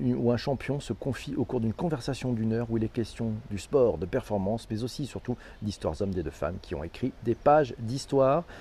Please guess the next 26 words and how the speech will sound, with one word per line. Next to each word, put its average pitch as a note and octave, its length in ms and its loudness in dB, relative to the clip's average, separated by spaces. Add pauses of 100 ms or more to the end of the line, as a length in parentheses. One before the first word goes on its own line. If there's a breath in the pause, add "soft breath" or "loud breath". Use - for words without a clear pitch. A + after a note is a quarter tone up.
(240 loud breath)
Eh B2 80 4
ben, A#2 240 8
c'est C3 140 0
Mélinda A#2 320 4
qui A#2 100 -2
nous A2 80 2
dit, B2 60 -2
c'est A#2 200 2
pour A2 200 2
les G#2 100 2
amateurs A2 300 2
de F#2+ 80 -4
petites - 420 -2
et A#2 60 4
grandes G#2 200 0
histoires G2+ 380 0
du F#2+ 100 -8
sport F#2 340 -2
racontées F2 380 -4
par D#2+ 180 -2
les F#2 100 -2
sportifs. C#3+ 640 -2
Sinon, D3 300 -2
Massio C#3+ 260 0
nous C#3+ 120 -2
signale C#3 360 -2